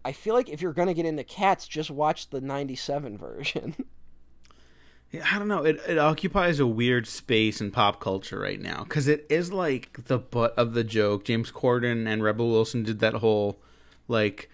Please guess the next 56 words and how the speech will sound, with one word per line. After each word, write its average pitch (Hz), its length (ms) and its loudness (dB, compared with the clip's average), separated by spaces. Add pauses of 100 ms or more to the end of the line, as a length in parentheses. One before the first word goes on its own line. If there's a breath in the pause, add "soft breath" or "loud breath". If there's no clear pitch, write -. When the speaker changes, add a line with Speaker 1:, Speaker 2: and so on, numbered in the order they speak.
(200 soft breath)
Speaker 2:
"Oh, 120 760 4
we 117 200 0
know 131 180 6
what 127 140 6
it's 123 160 -6
like 123 200 0
to 120 100 -8
work 120 200 0
with 113 220 -2
bad 120 240 4
V 113 220 2
F 107 180 -2
X 107 240 -2
artists," 98 640 0
and 120 100 -4
it's 113 140 -6
like, 123 220 2
"No, 135 400 4
you 117 240 0
assholes." 98 680 2
Like, 104 200 -2
I, 107 160 2
I 127 240 2
feel 151 280 0
like 135 240 2
it 120 80 0
hasn't 123 260 2
Speaker 1:
Yeah. 123 60 4
Speaker 2:
had 107 80 -6
time 123 240 -2
to 107 80 0
breathe. 92 520 -4
I 87 100 -6
think, 120 280 -4
I 110 60 0
think 123 200 -2
you're 117 120 -2
kind 110 200 2
of 98 220 -2 (680 soft breath)
on 101 300 0
point 104 440 -6
with 98 300 -6 (400 soft breath)
the 117 100 -6
idea 107 500 0
of, 95 140 0
like, 92 220 -2
twenty 98 240 -4
twenty 98 340 -2
just 95 200 -6
being 95 180 -2
too 113 160 -6
much 95 200 -4
of 95 100 -4
a 92 100 -4
hell 95 200 2
year, 127 400 -2